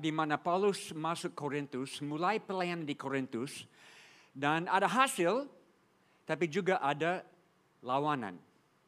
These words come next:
Tidak ada hasil cepat. Uh, tantangan dan hasil berpegang tangan. <laughs> Tidak ada hasil kecuali ada juga tantangan banyak. Dan kelihatan lawanan cukup hebat sampai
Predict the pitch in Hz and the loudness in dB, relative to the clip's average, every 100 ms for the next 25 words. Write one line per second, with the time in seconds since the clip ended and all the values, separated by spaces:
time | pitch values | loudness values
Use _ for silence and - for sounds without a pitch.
0 | _ _ _ _ - - 156 135 151 190 | _ _ _ _ -20 -6 -2 2 2 2
1 | 175 170 - 143 131 131 - - 101 - | 2 0 0 -2 -2 -4 -8 -6 -6 -6
2 | - _ _ _ _ _ _ _ _ _ | -16 _ _ _ _ _ _ _ _ _
3 | - 107 107 113 110 - 143 139 170 202 | -10 -6 -4 -4 -4 -2 0 4 4 2
4 | 214 208 143 135 131 131 139 156 156 175 | -2 -4 -4 -2 -2 -2 -2 -2 -2 -6
5 | 170 175 175 123 127 - 143 131 127 127 | -6 -6 -8 -6 -6 -2 -2 -2 -2 -4
6 | 120 104 101 107 - - - - - 151 | -4 -6 -8 -10 -14 -16 -18 -16 -4 0
7 | 147 165 170 165 160 - 139 139 139 151 | 4 4 4 4 0 0 -4 -4 -6 -8
8 | - 135 127 131 113 120 123 139 139 120 | -6 -2 -2 -2 -2 -2 -2 -4 -6 -4
9 | 117 139 147 117 107 117 113 113 120 143 | -2 -2 -2 -6 -4 -6 -6 -8 -8 -10
10 | 101 - _ - - - - 156 190 180 | -14 -18 _ -20 -20 -12 -6 -4 0 2
11 | 180 214 233 208 170 165 175 208 180 185 | 2 0 0 2 4 4 4 2 0 -2
12 | - 143 143 175 143 123 - 151 147 | -2 -2 -2 -2 0 0 0 -2 0